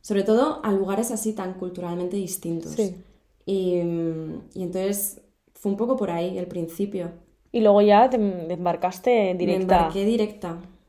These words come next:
Speaker 1: O sea, fue de cero a cien, un
Speaker 2: Sí,
Speaker 1: poco.
Speaker 2: sí, sí. Bueno, entonces, eh, lo que me dices, ¿no? Después de este viaje, eh, empiezas tu gran aventura.
Speaker 1: Justo.
Speaker 2: Cuéntanos.
Speaker 1: Pues,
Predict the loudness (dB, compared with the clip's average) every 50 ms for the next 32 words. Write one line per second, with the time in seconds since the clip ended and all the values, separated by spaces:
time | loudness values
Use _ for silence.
0 | _ _ _ _ _ _ -18 -12 -8 -6 -4 -4 -2 0 2 2 2 2 0 0
1 | 0 -2 -2 -2 -4 -4 -4 -6 -10 -10 -10 -2 2 4 6 8 8 6 6 4
2 | 0 -4 -6 0 0 0 0 2 0 0 0 0 -4 -10 -18 _ _ _ _ _
3 | _ -20 _ _ _ _ _ _ _ _ 2 4 4 6 4 4 4 2 2 4
4 | 4 2 2 0 -4 -4 -2 0 0 0 0 -2 -4 -6 -4 -2 -2 -2 0 0
5 | 0 0 0 -2 0 2 4 6 6 4 4 2 2 2 2 2 2 4 6 6
6 | 6 4 4 2 2 2 2 2 0 -2 -2 0 0 0 0 0 2 2 2 2
7 | 2 2 2 0 0 -2 -2 -2 -2 -4 -4 -4 -6 -10 -16 -18 _ -6 -6 -6
8 | -6 -10 -16 -18 -20 -20 _ _ _ _ _ _ -4 -2 -2 -2 -4 -6 -8 -12
9 | -16 -20 _ _ _ _ _ _ _ _ _ _ _ _ -4 0 0 2 2 2
10 | 2 2 2 0 0 -2 -2 -2 -4 -4 -6 -8 -10 -12